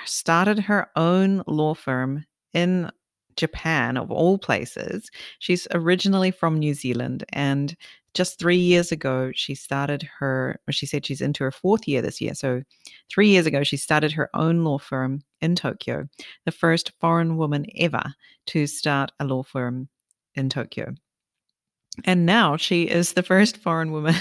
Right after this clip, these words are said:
<laughs> lawyer in Tokyo to create a podcast about women lawyers. So we've been working together on this project, and you'll hear a little bit about some of the things that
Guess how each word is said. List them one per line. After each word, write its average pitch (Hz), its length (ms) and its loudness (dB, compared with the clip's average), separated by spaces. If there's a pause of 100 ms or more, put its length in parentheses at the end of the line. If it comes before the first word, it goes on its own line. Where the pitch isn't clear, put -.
<laughs> 254 480 2 (320)
lawyer 156 560 2
in 156 220 0
Tokyo 151 420 -2
to 156 460 -2 (500)
create 170 320 2
a 170 60 2
podcast 165 600 -2
about 151 580 -2 (600)
women 143 420 2
lawyers. - 500 -4 (540)
So 180 200 4
we've 190 240 2
been 233 160 2
working 170 360 0
together 202 340 -2
on 185 140 2
this 185 140 0
project, 196 720 -4
and 151 160 0
you'll 151 140 -2
hear 151 240 0
a - 20 2
little 147 240 0
bit 147 160 0
about 131 440 -2 (120)
some 151 220 0
of 143 140 -2
the 143 60 -8
things 139 440 -2
that 135 200 0